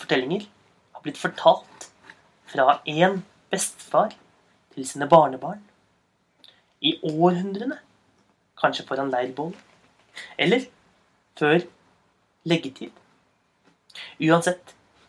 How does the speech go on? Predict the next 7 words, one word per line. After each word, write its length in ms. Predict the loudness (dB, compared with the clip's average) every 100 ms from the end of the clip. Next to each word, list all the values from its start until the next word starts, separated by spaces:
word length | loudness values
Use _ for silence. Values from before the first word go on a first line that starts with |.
| -20 -20
så 160 | -10 -8
har 80 | -4
historier 640 | -6 -6 -4 -4 -4 -8 -14 _ _ _ -14
alltid 320 | -14 -8 -8
vært 120 | -4
noe 100 | -6
spennende 580 | 2 6 6 4 -8 -10